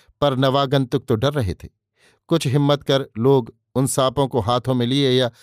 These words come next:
गले में माला की तरह पहने हुए फोटो के लिए पोज भी दे रहे थे। ऐसे चित्र उतारने के लिए कुछ चीनी वहां पहले से ही मौजूद थे। वे पर्यटकों से कह रहे थे कि आप अपना स्थायी पता और रुपए दे जाएं,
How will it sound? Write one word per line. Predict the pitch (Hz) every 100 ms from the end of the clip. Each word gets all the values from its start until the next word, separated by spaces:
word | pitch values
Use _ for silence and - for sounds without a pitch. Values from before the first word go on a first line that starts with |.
| _ _
गले | 117 131 139
में | 135
माला | 123 127 131
की | 120
तरह | 113 117
पहने | 113 120 120
हुए | 113 156 120 _ _ _
फोटो | - 160 156
के | 131 127
लिए | 123
पोज | 113 120 120 92
भी | 101 190
दे | 139
रहे | 92 95
थे। | - - _ _ _ _ _ _
ऐसे | 123 135 139
चित्र | 127 135 131
उतारने | 117 131 127 131
के | 123
लिए | 131 123 _ _ _
कुछ | 156 143
चीनी | - 143 143
वहां | 131 127
पहले | 123 117 113 117
से | 131
ही | 180
मौजूद | 147 113 101 -
थे। | - - _ _ _ _ _ _ -
वे | 160
पर्यटकों | 156 151 147 160 165
से | 156 156
कह | 143
रहे | 139 131 139
थे | 147 151
कि | 147 139
आप | 123 123
अपना | 123 139
स्थायी | 120 - 117
पता | 117 120
और | 139 123
रुपए | 110 110
दे | 98 135
जाएं, | 147 120